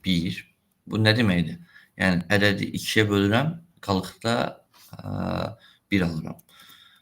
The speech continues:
Bu zaman bu ədəd, bu ədəd, ə, tək ədəddir. Biz bu ədəddən istifadə edəcəyik. Ə, indi cəmi necə hesablayacağıq? Cəmimiz başlanğıcda olsun, uşaqlar, bir dənə sıfır. Yəni,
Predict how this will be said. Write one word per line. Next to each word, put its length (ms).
Bu 80
zaman 460
bu 160
ədəd, 540
bu 120
ədəd, 360
ə, 140
tək 220
ədəddir. 320
Biz 160
bu 100
ədəddən 400
istifadə 480
edəcəyik. 460
Ə, 340
indi 260
cəmi 300
necə 220
hesablayacağıq? 800
Cəmimiz 440
başlanğıcda 640
olsun, 240
uşaqlar, 380
bir 100
dənə 160
sıfır. 320
Yəni, 220